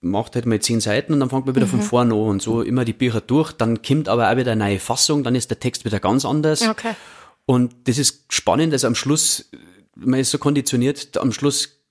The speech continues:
Speaker 1: liest man's dreimal durch und es funktioniert. Das ist,
Speaker 2: Mhm.
Speaker 1: also ich glaub, bei, wenn man so Serie macht, dass die, äh,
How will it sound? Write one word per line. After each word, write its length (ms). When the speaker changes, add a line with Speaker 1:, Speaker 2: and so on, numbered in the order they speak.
Speaker 1:
liest 220
man's 120
dreimal 280
durch 160
und 100
es 120
funktioniert. 680
Das 120
ist, 120
Speaker 2:
Mhm. 40
Speaker 1:
also 140
ich 60
glaub, 180
bei, 180
wenn 120
man 100
so 80
Serie 320
macht, 380
dass 220
die, 300
äh, 380